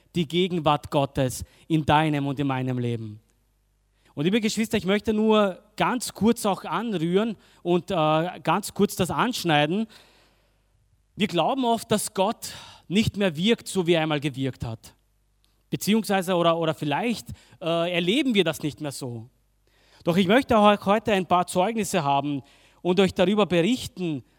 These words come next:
dass Jesus Christus auch in heutiger Zeit, sei es hier in Wien oder in Wiener Neustadt oder ganz gleich wo in Österreich oder auf der Welt, große Kraft und große Versprechen vollbringt.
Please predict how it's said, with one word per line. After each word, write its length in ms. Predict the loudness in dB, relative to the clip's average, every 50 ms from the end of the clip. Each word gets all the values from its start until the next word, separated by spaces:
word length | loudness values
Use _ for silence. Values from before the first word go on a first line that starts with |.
| _
dass 220 | _ -2 -2 -2 -2
Jesus 320 | -4 -6 -6 -6 -10 -10
Christus 460 | -6 -4 -4 -4 -6 -8 -10 -8 -2
auch 160 | -2 -2 -2 -2
in 120 | -4 -2
heutiger 460 | 0 0 0 -2 -4 -6 -6 -6 -6
Zeit, 500 | -6 -6 -6 -4 -4 -4 -6 -8 -12 -20 -20 _ _ _ _
sei 200 | _ -2 -2 -2
es 120 | -2 -2 -4
hier 160 | -2 -2 -2
in 140 | -2 -4 -6
Wien 320 | -8 -8 -6 -6 -6 -4
oder 220 | -4 -4 -4 -4 -4
in 180 | -4 -4 -4
Wiener 200 | -4 -2 -2 -2
Neustadt 560 | -2 -4 -4 -4 -6 -8 -6 -4 -4 -4 -4
oder 160 | -6 -8 -8 -8
ganz 240 | -8 -10 -10 -10
gleich 320 | -8 -8 -6 -6 -8 -6 -4
wo 160 | -2 -2 -2
in 80 | -2 -2
Österreich 560 | -4 -6 -6 -6 -6 -4 -2 -2 -4 -6 -10 _ _ _ -8
oder 180 | -4 0 0
auf 100 | 0 -2
der 100 | _ -6
Welt, 380 | -4 -2 -2 -4 -4 -6 -10 -14 _ _ _ _ _ _
große 440 | -2 2 2 4 4 2 2 0 -2
Kraft 600 | 0 2 2 4 4 4 2 0 -8 _ -14 -16 -16 _ _ _ _ _ _ _ _ _ _ _ _ _
und 120 | -10 -2
große 320 | 2 4 4 4 4 0 0
Versprechen 560 | 0 0 -2 0 0 0 0 2 0 -4 -2
vollbringt. 560 | -2 -2 -2 -2 -6 -6 -6 -8 -10 _ -20